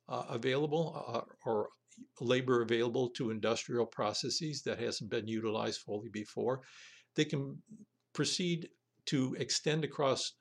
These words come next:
the nation, but once they reach those borders,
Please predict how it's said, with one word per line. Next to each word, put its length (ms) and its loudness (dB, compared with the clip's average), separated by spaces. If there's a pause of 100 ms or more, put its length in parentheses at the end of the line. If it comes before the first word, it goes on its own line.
(260)
the 80 2
nation, 580 2 (420)
but 200 2
once 360 4
they 160 0
reach 300 0
those 200 4
borders, 480 2